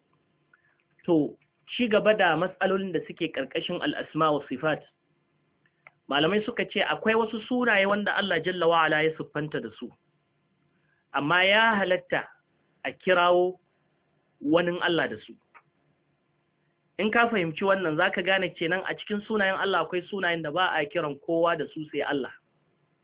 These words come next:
Misalin sunayen da za ka iya kiran wani Allah da su, mu kalli, a ƙarshen Suratu Tauba, za mu ga Allah Jalla wa Ala ya kira manzansa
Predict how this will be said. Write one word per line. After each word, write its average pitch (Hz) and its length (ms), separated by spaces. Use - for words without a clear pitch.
Misalin 220 500
sunayen 214 520
da 139 220
za 196 180
ka 214 80
iya 196 240
kiran 190 320
wani 190 420
Allah 190 280
da 131 160
su, 185 180
mu 151 100
kalli, 214 600
a 151 280
ƙarshen 156 380
Suratu 196 300
Tauba, 190 380
za 185 160
mu 196 120
ga 175 100
Allah 196 320
Jalla 185 240
wa 165 140
Ala 165 160
ya 175 240
kira 190 260
manzansa 156 580